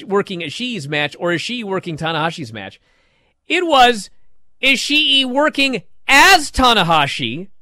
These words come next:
and Tanahashi working as Ishii.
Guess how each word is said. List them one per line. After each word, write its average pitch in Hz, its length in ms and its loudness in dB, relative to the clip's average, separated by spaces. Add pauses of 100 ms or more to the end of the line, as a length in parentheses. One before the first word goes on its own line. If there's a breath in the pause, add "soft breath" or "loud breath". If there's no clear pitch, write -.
(560)
and 254 180 2
Tanahashi 330 760 4
working 254 500 2 (220)
as 285 540 6
Ishii. 285 760 -2